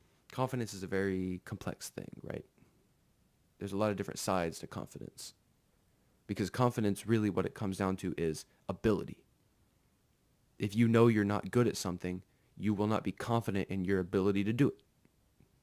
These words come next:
right? That's quite simple. Now, an overall sense of self-confidence and confidence in your ability to get good at something, that is very important. And that's where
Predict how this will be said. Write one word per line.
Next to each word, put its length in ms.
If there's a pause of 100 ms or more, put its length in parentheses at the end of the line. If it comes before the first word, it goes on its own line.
(100)
right? 220
That's 280
quite 260
simple. 400 (640)
Now, 220
an 180
overall 680
sense 520
of 200
self-confidence 880 (260)
and 100
confidence 440
in 100
your 140
ability 400
to 120
get 300
good 160
at 120
something, 460 (1900)
that 200
is 80
very 260
important. 440 (680)
And 120
that's 360
where 340